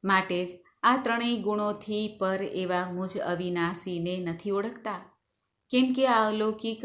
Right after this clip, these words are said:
અર્થાત ઘણી અદ્ભુત ત્રિગુણમય મારી માયા પાર કરવી ઘણી અઘરી છે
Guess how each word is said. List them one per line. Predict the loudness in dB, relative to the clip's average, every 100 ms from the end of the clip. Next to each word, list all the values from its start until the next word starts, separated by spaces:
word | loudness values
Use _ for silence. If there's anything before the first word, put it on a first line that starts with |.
| -4
અર્થાત | -4 -4 -8 -4 -4 -4 -6
ઘણી | -4 -4 -2 -4 -8 -6
અદ્ભુત | -6 -6 -4 2 4 4 2 -2
ત્રિગુણમય | -2 -2 -2 0 0 0 0 -2 -4
મારી | -4 -4 -4
માયા | -4 -4 -4 -4 -4 -10 -20 _ _ -2
પાર | 4 4 4
કરવી | 0 -2 -2 -4 -4
ઘણી | -4 -4 -2 -4
અઘરી | -6 -6 -4 -2
છે | -2 -6